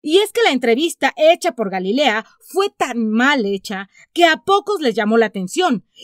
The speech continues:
y donde la presentadora del programa Hoy dejó ver su falta de preparación y experiencia para esas tareas, y lo que provocó que el video pasara sin pena ni gloria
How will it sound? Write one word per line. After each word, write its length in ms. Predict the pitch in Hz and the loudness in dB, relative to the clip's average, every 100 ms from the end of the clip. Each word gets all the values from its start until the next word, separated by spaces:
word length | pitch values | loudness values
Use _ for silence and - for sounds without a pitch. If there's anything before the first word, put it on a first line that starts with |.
| - | -4
y 140 | 359 330 | 0 0
donde 220 | 302 294 | 0 0
la 160 | 285 | 0
presentadora 760 | 285 277 262 233 220 226 381 381 | 0 0 0 -2 -2 2 2 2
del 200 | 294 220 | 0 -4
programa 520 | 208 190 202 262 330 | -6 -4 -2 0 2
Hoy 240 | 247 254 - _ | 2 0 -4 _
dejó 520 | 254 330 330 - 403 359 | 0 2 2 0 -2 0
ver 160 | 381 | -4
su 260 | - 311 294 - | -6 -6 -8 -8
falta 380 | - 370 359 381 | 2 2 4 -2
de 100 | 311 | -2
preparación 640 | 214 202 180 180 277 302 302 | -4 -6 -8 -8 -4 -2 -2
y 60 | |
experiencia 800 | 285 - 285 339 269 233 269 277 - _ _ | -8 -8 -4 -2 -2 -2 -4 -6 -8 _ _
para 440 | 285 233 214 208 | -2 -2 -4 -4
esas 420 | 233 285 - 226 - | 0 0 -2 -8 -8
tareas, 540 | 180 247 247 - - _ - - | -6 -2 -2 -4 -14 _ -18 2
y 160 | 381 | 4
lo 140 | 403 427 | 4 0
que 100 | 226 | -4
provocó 520 | 208 185 185 269 262 | -4 -6 0 -2 0
que 140 | 233 | -2
el 140 | 202 190 | -2 -2
video 460 | 285 339 247 247 _ _ _ | 0 2 0 -2 _ _ _
pasara 540 | 262 233 - 330 349 | -2 -2 -4 -2 -2
sin 280 | - 226 208 | -2 -2 -2
pena 280 | 277 247 262 | 0 0 0
ni 160 | 277 | -2
gloria 440 | 311 302 226 233 | 0 0 2 0